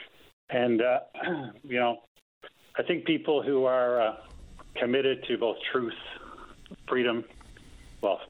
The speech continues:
three things actually, truth, freedom, and justice, should really tune in. As I mentioned, go to YouTube or Facebook or the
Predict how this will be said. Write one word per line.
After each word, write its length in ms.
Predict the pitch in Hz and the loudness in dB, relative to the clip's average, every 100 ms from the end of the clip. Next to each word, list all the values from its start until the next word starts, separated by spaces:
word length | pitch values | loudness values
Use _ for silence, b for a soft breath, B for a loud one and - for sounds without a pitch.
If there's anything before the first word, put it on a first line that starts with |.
| - - 214 | -18 -16 -8
three 200 | - 110 | -2 0
things 180 | 98 87 | 0 0
actually, 320 | 95 98 107 104 | 0 0 -2 -2
truth, 200 | - 143 - | -2 -2 -2
freedom, 340 | 131 123 117 127 | -2 0 -2 -2
and 160 | 101 | -2
justice, 460 | 117 131 - 110 - - B B B B - | 0 -2 -4 -8 -8 -16 B B B B -8
should 140 | - 123 | -2 2
really 280 | 143 143 139 | 4 2 0
tune 180 | 139 127 | 0 2
in. 320 | 123 165 185 | 2 2 -2
As 300 | - - 113 | -4 -2 -2
I 40 | 117 | 0
mentioned, 360 | 127 - 143 | 0 0 0
go 120 | 123 113 | 2 2
to 60 | |
YouTube 600 | 120 135 - 143 147 131 | 2 2 2 2 2 -2
or 400 | 180 120 107 98 - - - - - - 139 | -2 0 2 0 -6 -20 -20 -20 -18 -4 -2
Facebook 440 | - - 147 143 - - | 0 0 0 -2 -8 -6
or 200 | 143 107 | -2 2
the 160 | 101 | 2